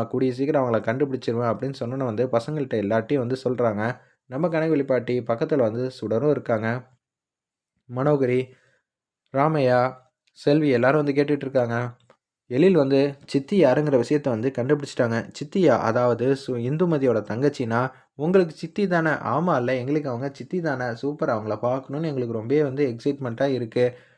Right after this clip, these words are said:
எழில் வந்ததுக்கப்புறம் தான் அவங்களோட ஃபோட்டோ வந்து காட்டுறேன்னு சொல்லியிருக்கா." "அப்படியா? அப்பா எப்போ வருவாரு? எங்களுக்கு பார்க்கறதுக்கு ஆர்வமா இருக்குங்கிற" மாதிரி அந்த இடத்துல சொல்றப்ப, அந்த நிலப்படிக்கு நேரா வந்து நிக்கிறாங்க நம்ம சுடரு. அப்படியே வந்து எழில் மாட்டுக்கு வராங்க. "ஆமாம்மா,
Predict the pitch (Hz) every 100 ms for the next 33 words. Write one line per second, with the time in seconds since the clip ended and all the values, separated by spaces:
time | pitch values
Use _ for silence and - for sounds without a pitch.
0 | _ 127 147 196 131 131 160 135 120 113
1 | 147 131 107 98 131 156 175 127 139 131
2 | 117 120 135 131 123 113 123 117 - _
3 | - 135 139 175 156 135 120 - 185 151
4 | 175 165 156 147 160 147 139 - 147 165
5 | 151 135 127 135 139 143 123 139 135 110
6 | 110 139 151 _ _ 165 190 180 165 156
7 | 131 117 110 123 117 - _ _ _ -
8 | 135 127 123 147 190 185 135 117 117 147
9 | 139 113 107 113 92 117 - 151 110 104
10 | 131 - 107 101 139 139 131 120 117 123
11 | 123 175 151 131 156 160 131 156 147 139
12 | 127 123 - _ _ 120 156 180 127